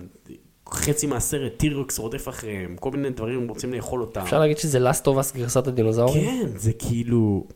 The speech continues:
Speaker 1: אני חושב, סרט עשוי ממש יפה, זה סרט עשוי ממש טוב.
Speaker 2: נכון, גם הסיפור מאוד טוב.
Speaker 1: הסיפור טוב, האנימציה יפה,
Speaker 2: הדמויות.
Speaker 1: האפקטים, הדמויות, המוזיקה, לא לילדים. פשוט לא מרגיש לילדים בשום צורה, ולדעתי זה למה הוא לא כל-,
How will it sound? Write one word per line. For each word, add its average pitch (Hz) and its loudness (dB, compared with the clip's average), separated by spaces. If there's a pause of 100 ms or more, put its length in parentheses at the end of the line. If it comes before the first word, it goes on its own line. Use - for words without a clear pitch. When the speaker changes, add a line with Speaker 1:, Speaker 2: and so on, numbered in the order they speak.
Speaker 1:
אני - -4
חושב, - 0
סרט - 0
עשוי 151 2
ממש 139 -2
יפה, 113 -2
זה 90 -4
סרט 131 -4
עשוי 131 -4
ממש 113 -6
טוב. 123 -2
Speaker 2:
נכון, 113 2
גם 143 8
הסיפור 143 4
מאוד 117 2
טוב. 113 0
Speaker 1:
הסיפור 139 2
טוב, 101 2
האנימציה 95 0
יפה, 104 -4 (180)
Speaker 2:
הדמויות. 120 2
Speaker 1:
האפקטים, 123 2
הדמויות, 110 0
המוזיקה, 131 -2 (580)
לא 113 -6
לילדים. 127 -4 (440)
פשוט - -8
לא 117 2
מרגיש 117 -4
לילדים 107 -2
בשום 107 -6
צורה, 92 -4 (500)
ולדעתי 95 0
זה 123 4
למה 131 2
הוא 120 4
לא 110 0
כל-, 110 -6